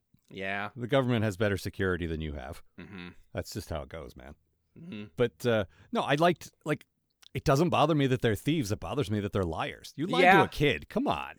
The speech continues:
Speaker 1: That's not cool.
Speaker 2: No.
Speaker 1: A kid who needed, like, actual help. Like,
Speaker 2: And they pointed out, I didn't put this together before, that they're both doctors.
Speaker 1: Yeah.
Speaker 2: Like,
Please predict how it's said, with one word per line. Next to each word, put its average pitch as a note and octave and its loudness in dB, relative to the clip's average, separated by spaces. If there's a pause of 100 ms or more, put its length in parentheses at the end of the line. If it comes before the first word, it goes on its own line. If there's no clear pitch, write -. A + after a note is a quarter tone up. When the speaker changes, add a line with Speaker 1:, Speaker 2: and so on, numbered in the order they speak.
Speaker 1:
That's - -8
not G#3 -4
cool. C3+ -6 (300)
Speaker 2:
No. D4+ -4
Speaker 1:
A F#3 -2
kid D4+ 2
who C#4+ 4
needed, G3 4
like, C#3 2
actual C3 2
help. E2+ -8
Like, C3 -2
Speaker 2:
And F#3+ -2 (180)
they F3 0
pointed A3 -2
out, E3+ 4
I C#3 0
didn't F3+ -2
put - -6
this - -6
together G3 -6
before, F#2+ -2 (200)
that C3 -2
they're G3 2
both C3 2
doctors. - -4 (180)
Speaker 1:
Yeah. C#3+ 4 (580)
Speaker 2:
Like, A#2 0